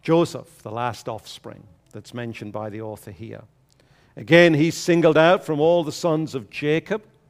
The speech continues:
to comp-, complete the witness of the offspring of Abraham. So we read in verse twenty-two, "By faith Joseph, at the end of his life,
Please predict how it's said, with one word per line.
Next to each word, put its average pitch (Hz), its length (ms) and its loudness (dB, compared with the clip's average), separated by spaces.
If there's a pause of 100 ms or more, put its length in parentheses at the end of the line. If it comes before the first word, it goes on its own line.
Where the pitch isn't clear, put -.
(680)
to 131 580 -4 (260)
comp-, - 520 -10
complete 156 560 -2
the 147 80 -4
witness 160 580 -2
of 120 120 -10
the 123 120 -6
offspring 127 720 -6
of 107 380 -10 (580)
Abraham. 120 640 -8 (720)
So 113 140 -14
we 107 120 -10
read 117 200 -6
in 113 120 -10
verse 113 220 -10
twenty-two, 113 560 -12
"By 139 280 2
faith 143 360 -2
Joseph, 160 560 -2
at 131 100 -10
the 123 160 -4
end 160 180 2
of 147 80 -4
his 139 160 -8
life, 143 480 -6